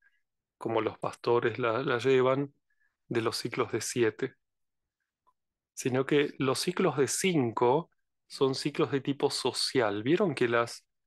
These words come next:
eh, las bodas se celebran cada cinco años? Es una tradición, las bodas de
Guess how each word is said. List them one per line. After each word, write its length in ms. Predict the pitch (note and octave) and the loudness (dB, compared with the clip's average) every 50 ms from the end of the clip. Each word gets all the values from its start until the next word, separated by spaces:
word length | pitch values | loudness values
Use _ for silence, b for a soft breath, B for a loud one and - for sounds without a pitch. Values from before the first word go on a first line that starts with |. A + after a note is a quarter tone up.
| _ _ _ _ _ _ _ _ _ _ _ _ _ _ _ _ _ _ _ _ _ - | _ _ _ _ _ _ _ _ _ _ _ _ _ _ _ _ _ _ _ _ _ -4
eh, 220 | A#2+ A2+ A2 B2 - | -2 -2 -2 -2 -2
las 200 | D3 A#2 - - | -2 -2 0 2
bodas 640 | B2 B2 C#3+ F3 F3 D#3 A#2+ G#2+ G#2+ - - - _ _ | 4 4 4 6 4 2 2 0 -4 -8 -12 -16 _ _
se 180 | - - - B2 | -8 -4 -4 -2
celebran 480 | - - A#2+ B2 B2+ C#3+ D3 B2+ B2 A2+ | 0 0 2 4 4 4 4 2 0 -2
cada 280 | - - A2 G#2 G2+ | 0 0 0 0 -2
cinco 460 | - - - C3+ D#3 D3 - A2+ G#2+ | -4 -4 -2 0 0 0 0 0 0
años? 540 | A2 B2+ D3+ D3+ C3+ G#2+ G2 - - - _ _ | 0 0 0 0 0 -2 -4 -6 -12 -14 _ _
Es 160 | - D#3+ - F#3 | -10 -6 -2 0
una 160 | E3+ C3+ - | 0 0 0
tradición, 680 | - A#2 A2+ A2 A2+ A2 A2 - - B2+ B2+ C3 C3+ | 0 0 0 0 0 0 0 0 2 4 4 4 4
las 140 | C3+ A2 F#2 | 2 0 2
bodas 280 | B2 B2 B2 B2+ A2+ A2 | 4 4 4 4 2 2
de 240 | A2+ A2+ A2 G#2+ | 0 0 -2 -2